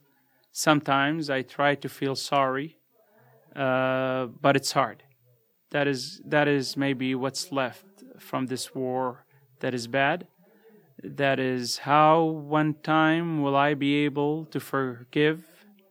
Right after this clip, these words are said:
those who destroyed everything and who took away a lot of the nice stuff. Literally, I'm not speaking of any material. Every time I think about the friends, the groups, the people that I've met,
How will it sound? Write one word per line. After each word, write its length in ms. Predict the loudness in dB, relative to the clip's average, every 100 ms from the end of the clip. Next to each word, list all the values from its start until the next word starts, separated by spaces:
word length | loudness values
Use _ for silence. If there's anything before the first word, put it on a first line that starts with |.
| _ _ -20 _ -2
those 340 | 2 4 2
who 140 | 0
destroyed 720 | 0 -2 -4 0 2 4 0 -2
everything 960 | -2 0 0 -2 -2 -2 0 -2 -4 -4
and 160 | -4
who 120 | -4 -4
took 340 | -2 -4 -4
away 600 | -2 -2 -2 -4 -6 -10 -8
a 120 | -2
lot 320 | 4 4 4
of 180 | 0 -2
the 100 | -2
nice 300 | 0 -2 -4
stuff. 420 | -2 -2 -2 -8 _ -20 -20 -20 _
Literally, 500 | 0 4 4 4 4
I'm 140 | 4
not 180 | 2 0
speaking 540 | -2 -2 -2 -2 -4 -4
of 260 | -8 -12
any 200 | -6 -2
material. 760 | -2 -4 -2 0 2 0 -4 -4
Every 340 | -4 -2 -2
time 300 | 0 0 2
I 120 | 0 -2
think 480 | -2 0 0 -4
about 260 | -8 -4 -4
the 80 | -4
friends, 640 | -8 -4 -2 -2 -6 -10
the 140 | -6 -6
groups, 720 | -2 -2 -2 -4 -10 -10 -12
the 120 | -10 -8
people 540 | -2 -2 -2 -2 0
that 160 | 0 -2
I've 160 | -2
met, 400 | -4 -4 -6 _